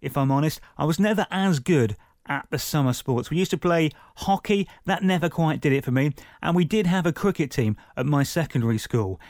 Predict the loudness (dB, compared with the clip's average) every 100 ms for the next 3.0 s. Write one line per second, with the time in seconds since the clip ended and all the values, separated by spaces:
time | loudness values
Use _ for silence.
0 | -6 -2 0 2 0 -2 -8 0 2 4
1 | 2 2 -2 0 -2 -2 -6 0 2 2
2 | 0 -8 -8 -2 0 0 -2 0 0